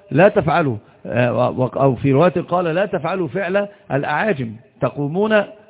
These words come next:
ويكون السيد يكون جالسا". أيضا من ذلك السجود، السجود عبادة لله جل في علاه، وكل عبادة ثبتت بالشرع أنها عبادة فصرفها لله توحيد وصرفها لغير الله، آه، شرك.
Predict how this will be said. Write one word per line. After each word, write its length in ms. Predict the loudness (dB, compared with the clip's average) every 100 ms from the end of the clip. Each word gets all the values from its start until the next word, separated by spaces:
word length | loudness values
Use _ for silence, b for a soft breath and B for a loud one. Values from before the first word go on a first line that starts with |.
| -6
ويكون 400 | 0 0 -2 -6
السيد 440 | -4 0 0 0 -6 -20 B B
يكون 400 | -8 -6 -6 -4
جالسا". 440 | -4 -4 -6 -12 -14 -6
أيضا 280 | -2 -2 -2
من 160 | -6 -2
ذلك 320 | -2 -2 -4
السجود، 640 | -4 -6 -6 -4 -6 -6 -8
السجود 440 | -6 -4 -2 -2
عبادة 420 | -2 0 0 0
لله 360 | -4 -2 0 0
جل 340 | 0 0 -2 -4 B B B -6 -4
في 140 | -2
علاه، 280 | 0 0 0 -4 -20 _ _ _ _ _ _ _ _ _ _ _ _ -6
وكل 400 | 0 0 0 -2
عبادة 600 | 2 2 2 2 4 2 0 -8 -4
ثبتت 440 | -2 0 0 -2
بالشرع 460 | -2 -4 -4 -4 -4
أنها 160 | -4
عبادة 400 | -4 -2 -2 -2
فصرفها 440 | -4 -6 -6 -6 -6
لله 300 | -2 -2 -2
توحيد 360 | -8 -8 -6
وصرفها 380 | -6 -6 -6 -6
لغير 180 | -6 -6
الله، 340 | -2 0 -2 -4 B B B B -6
آه، 360 | -4 -4 -6 -2
شرك. 260 | 0 0